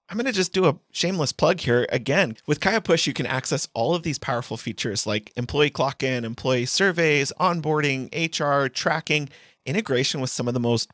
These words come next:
popular point of sale systems like we talked about earlier. And it just makes it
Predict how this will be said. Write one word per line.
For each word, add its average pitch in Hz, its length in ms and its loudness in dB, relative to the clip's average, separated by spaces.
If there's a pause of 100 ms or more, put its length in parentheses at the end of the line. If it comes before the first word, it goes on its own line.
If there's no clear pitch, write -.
popular 139 680 0 (100)
point 127 240 -2
of 120 80 -4
sale 120 240 0
systems 113 640 -4 (220)
like 101 160 -14
we 123 80 -4
talked 107 280 -2
about 139 280 2
earlier. 113 480 -2 (420)
And 151 300 -2
it 156 100 -4
just 196 200 -2
makes 175 220 0
it 196 160 2